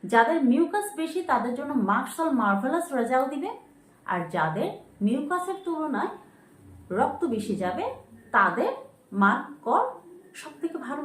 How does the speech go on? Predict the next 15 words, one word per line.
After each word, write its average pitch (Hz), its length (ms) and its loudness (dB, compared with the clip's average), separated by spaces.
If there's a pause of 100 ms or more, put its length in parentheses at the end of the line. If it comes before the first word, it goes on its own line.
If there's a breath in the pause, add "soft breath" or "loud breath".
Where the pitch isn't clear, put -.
রেজাল্ট 156 360 -4
দিবে। - 160 -12 (380)
অবশ্যই 330 500 -4 (140)
কোম্পানি 240 400 2 (120)
ভালো 254 160 -6 (120)
দেখে 180 300 -8
নেবেন 320 240 -2 (160)
এবং 202 160 -6 (220)
সিলপ্যাক 359 420 -2 (120)
নেবেন 302 260 -2 (420 loud breath)
এবং 254 120 -6 (200)
টু 381 80 0 (100)
হান্ড্রেড 370 320 0
সিএইচ 269 180 -4 (120)
পোটেন্সি 226 400 -6